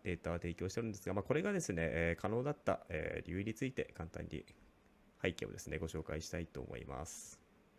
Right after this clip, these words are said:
で、今ですね、まあ、フリアと二人でメインでですね、えー、実際このサービス、実際で強化して、えー、拡大運用してきたところであるんですが、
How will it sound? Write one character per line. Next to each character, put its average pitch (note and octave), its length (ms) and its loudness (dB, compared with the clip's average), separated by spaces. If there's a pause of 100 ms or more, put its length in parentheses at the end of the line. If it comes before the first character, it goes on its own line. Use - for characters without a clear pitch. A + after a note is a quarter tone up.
(1300)
で、 - 80 0
今 F#2 180 4
で F2+ 80 -2
す - 120 -10
ね、 - 80 0
ま F#2 100 0
あ、 - 20 -4
フ A2+ 120 -2
リ F#2+ 100 4
ア E2 60 2
と - 220 -6
二 - 180 0
人 F2+ 80 2
で E2+ 80 0
メ F2+ 140 2
イ F2 60 0
ン D#2 100 -2
で A#1 120 -6
で - 100 -8
す - 120 -8
ね、 - 240 -4
え D2+ 420 2
ー、 C#2+ 40 -6
実 D#2+ 60 -6
際 - 200 -4
こ D2 120 -6
の D#2 180 -2 (420)
サ - 120 -2
ー E2 40 4
ビ E2 100 0
ス、 D2 340 -6 (1040)
実 - 80 -8
際 - 180 -4
で - 160 -2
強 F#2+ 180 4
化 - 140 -4
し - 60 -10
て、 - 240 4
え D#2+ 180 -2
ー、 - 40 -14
拡 - 140 -2
大 E2 120 2
運 F2 100 2
用 F2+ 180 4
し - 60 -6
て - 100 -4
き - 60 -10
た F#2 100 -2
と - 80 -6
こ A2+ 120 -2
ろ C3 80 2
で D#2+ 100 2
あ F#2+ 80 4
る F#2+ 60 2
ん F2+ 60 0
で D2 80 0
す - 120 -4
が、 D#2+ 140 0